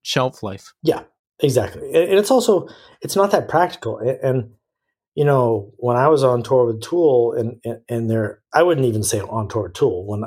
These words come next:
Speaker 2: what, on many tours and at many shows, I've had this tendency in the past to just go way overboard, um,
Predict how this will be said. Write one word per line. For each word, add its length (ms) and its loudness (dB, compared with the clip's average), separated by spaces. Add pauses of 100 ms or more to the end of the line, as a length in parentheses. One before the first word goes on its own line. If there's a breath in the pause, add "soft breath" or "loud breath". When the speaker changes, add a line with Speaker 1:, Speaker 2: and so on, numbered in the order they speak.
Speaker 2:
what, 200 -2 (540)
on 220 2
many 260 4
tours 460 -2
and 160 -6
at 140 -6
many 340 2
shows, 500 -8 (800)
I've 160 4
had 300 0
this 160 2
tendency 560 0
in 100 -6
the 60 -8
past 420 0
to 80 -10
just 260 -6
go 160 -2
way 400 2
overboard, 640 -2 (800)
um, 500 -2